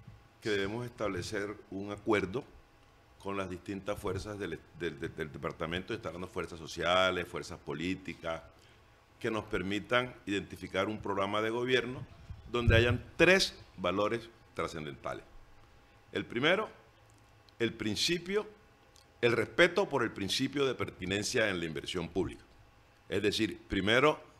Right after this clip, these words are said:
lo primero, a propósito de eso, le digo que en medio de la rehabilitación del sur, lo que se hizo fue un estadio de béisbol en un pueblo que nunca ha jugado béisbol. El segundo,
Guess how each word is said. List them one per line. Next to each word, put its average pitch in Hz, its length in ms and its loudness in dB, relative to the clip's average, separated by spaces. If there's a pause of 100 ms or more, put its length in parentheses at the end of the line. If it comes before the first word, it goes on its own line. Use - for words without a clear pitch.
(140)
lo 90 160 -2
primero, 90 360 0 (120)
a 87 100 -2
propósito 90 520 -2
de 117 120 6
eso, 113 140 0
le 110 140 2
digo 104 260 0
que 107 60 -2
en 90 100 -2
medio 85 200 -2
de 78 60 -4
la 80 100 -2
rehabilitación 82 600 -6
del 123 140 0
sur, 120 260 2
lo 120 120 -2
que 90 80 -8
se 90 120 -4
hizo 101 160 -4
fue 107 120 -2
un 113 100 2
estadio 110 340 4
de 110 80 6
béisbol 107 220 2
en 95 80 0
un 87 80 -4
pueblo 98 300 -2
que 90 80 -4
nunca 87 260 -4
ha - 20 2
jugado 92 340 4
béisbol. 87 340 0 (1080)
El 123 160 6
segundo, 190 760 4